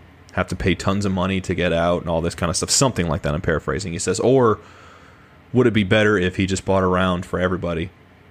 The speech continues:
and got to stay," basically? And you see, and he's like, "Give it up for this guy." And everyone starts applauding that guy. And suddenly the guy has gone from the worst person in the room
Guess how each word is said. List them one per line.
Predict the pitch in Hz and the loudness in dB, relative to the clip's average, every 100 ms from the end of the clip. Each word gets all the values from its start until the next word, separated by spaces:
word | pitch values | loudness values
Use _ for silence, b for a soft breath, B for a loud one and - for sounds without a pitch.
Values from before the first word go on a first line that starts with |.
| - | -8
and | 90 | -2
got | 82 - | -2 -2
to | |
stay," | - 95 90 | -2 0 -2
basically? | 78 85 - - - - - - | -4 -8 -10 -8 -10 -12 -14 -4
And | 98 | 0
you | 98 | 2
see, | - 113 107 104 B B B B | 2 2 2 2 B B B B
and | 95 | -2
he's | 101 98 | 0 2
like, | 101 | 0
"Give | 95 190 | 2 2
it | 208 | 4
up | 208 | 2
for | 202 185 | 2 2
this | 175 | 2
guy." | - 156 135 104 98 _ - | 2 2 2 0 -2 _ -4
And | 113 110 104 - - _ _ - | -2 0 -4 -10 -20 _ _ -4
everyone | 123 131 143 135 | 0 2 2 0
starts | - 135 | -2 -2
applauding | 110 - 117 113 117 98 | -2 -2 2 2 2 0
that | 92 82 | -2 -2
guy. | 87 85 | -2 -2
And | 90 | -4
suddenly | - 120 127 | -2 0 2
the | 113 | 0
guy | 107 107 | 2 0
has | 107 | 0
gone | - 101 101 | 0 2 2
from | - 95 | 0 -2
the | 95 | -2
worst | 90 90 107 - | 0 0 0 0
person | 120 107 104 | 0 0 -2
in | 95 | 0
the | 92 | 0
room | 95 90 85 | 0 -2 -4